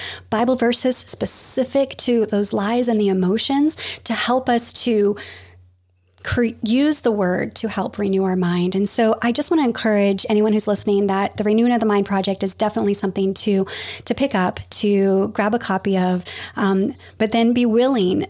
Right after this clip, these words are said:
to do the work and to start the, start the habit of renewing your mind. And like Barb says, just pick one project, pick one area that, that you can begin to use this and, and then watch how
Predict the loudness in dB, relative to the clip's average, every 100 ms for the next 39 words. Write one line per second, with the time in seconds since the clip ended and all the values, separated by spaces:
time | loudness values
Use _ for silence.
0 | -4 0 2 4 2 0 -4 0 2 2
1 | 0 0 -2 -6 -6 -2 0 0 0 0
2 | 0 -2 0 0 0 0 2 2 -2 -2
3 | -2 -2 -2 0 0 0 -2 0 0 -2
4 | -2 0 2 2 2 2 2 2 0 0
5 | 2 2 2 -2 -10 -2 -2 -4 -14 -14
6 | -8 -2 0 2 0 2 0 -4 -8 -4
7 | 0 0 0 -2 -4 -4 -6 -6 -4 -2
8 | 0 2 2 0 0 2 2 2 2 0
9 | -4 -14 -12 -4 0 0 0 -6 -6 -4
10 | -4 0 0 0 0 2 2 0 -6 -16
11 | -6 -2 0 0 0 0 2 2 2 2
12 | 0 -4 -2 0 2 0 -2 -4 -2 0
13 | 2 2 0 -2 -4 0 2 2 0